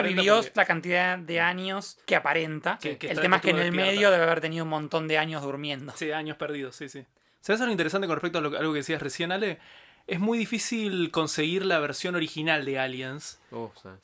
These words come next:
Speaker 1: La escena particular que vos describiste de, de cuando Burke le dice, sí, descu-, eh,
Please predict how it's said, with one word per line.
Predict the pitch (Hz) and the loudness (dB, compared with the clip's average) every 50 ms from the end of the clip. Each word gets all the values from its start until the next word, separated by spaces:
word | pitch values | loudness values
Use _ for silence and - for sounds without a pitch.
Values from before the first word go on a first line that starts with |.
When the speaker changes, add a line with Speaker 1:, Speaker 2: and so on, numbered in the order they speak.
| _ | _
Speaker 1:
La | - 147 139 139 | -2 0 2 2
escena | 147 143 - 208 208 214 202 | 2 2 0 0 0 0 0
particular | 180 170 160 160 147 - 156 156 165 180 190 196 | 0 -2 -4 -4 -6 -6 -4 -2 0 0 0 -2
que | - 156 | -4 -4
vos | 147 156 165 - - - | -4 -4 -4 -4 -6 -8
describiste | - 143 139 - - 139 139 147 160 - - 165 151 | -8 -8 -10 -10 -8 -6 -6 -6 -6 -4 -4 -2 -2
de, | 139 135 123 123 123 123 123 | 0 -2 -2 -4 -4 -6 -6
de | 117 117 | -8 -8
cuando | - 127 123 123 120 120 117 | -8 -8 -8 -6 -6 -6 -4
Burke | 127 139 147 156 151 - - | -2 -2 -2 -2 -4 -6 -6
le | 135 127 | -6 -4
dice, | 127 131 143 139 - - 143 135 131 123 | -2 -2 -2 -2 -2 0 0 0 0 0
sí, | 120 - 156 151 139 | -2 -2 -2 -2 -2
descu-, | 131 131 - - 135 131 135 - 131 | -2 -4 -6 -6 -6 -4 -4 -4 -4
eh, | 127 117 120 120 117 117 117 | -6 -6 -6 -8 -10 -12 -14